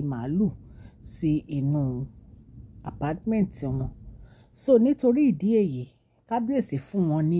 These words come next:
ibẹ̀, wípé kí wọ́n dúró sí títí tí wọ́n á fi parí ibi tí wọ́n máa dé sí nínú palace. Ẹ dẹ̀ mọ̀ wípé a ti sọ fún yín tẹ́lẹ̀ pé Queen Naomi ti wà nínú palace.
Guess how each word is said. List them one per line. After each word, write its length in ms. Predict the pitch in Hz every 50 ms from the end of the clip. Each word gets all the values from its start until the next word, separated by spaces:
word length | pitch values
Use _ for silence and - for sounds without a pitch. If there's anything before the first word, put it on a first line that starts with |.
| 160 147
ibẹ̀, 280 | 139 - 127 120 110 - _ _ _ _ _ _ _ _ - _ _ _ -
wípé 220 | 202 190 190 214 202
kí 140 | 202 - 220
wọ́n 220 | 220 220 220 214 202 165
dúró 260 | 185 226 214 226 220
sí 240 | 208 - - - 240 226 226 - _ -
títí 260 | - 185 175 - 185 175
tí 120 | - - 180
wọ́n 140 | 180 170 170
á 40 |
fi 140 | 165 - 147
parí 400 | - - 156 147 151 156 165 156 147 143 147 - - _ _ _ _ - - _ _ -
ibi 240 | 175 156 143 151 156
tí 160 | 147 - - 180
wọ́n 160 | 165 160 165
máa 260 | 165 160 151 143 139 139 - -
dé 200 | 147 135 151 175 175
sí 240 | - - - 175 185 185 _ -
nínú 260 | 156 160 160 160 156 147
palace. 560 | - - - 170 175 180 180 170 151 - - - - - _ _ _ - - - _ - -
Ẹ 60 | 180 175
dẹ̀ 140 | 165 160 147
mọ̀ 180 | 147 147 151 160
wípé 220 | 180 190 190 - 202
a 60 | 190
ti 100 | 185 - 180
sọ 120 | - 190 185
fún 180 | - - 202
yín 120 | 202 208 196
tẹ́lẹ̀ 240 | 220 220 214 180
pé 120 | - - 180 175
Queen 240 | - 175 165 156
Naomi 320 | 147 139 147 - 220 214 175 147
ti 140 | - - 143
wà 180 | 131 127 123 135 147
nínú 180 | 160 160 156 151 - -
palace. 640 | - 180 180 180 170 160 - - - - - -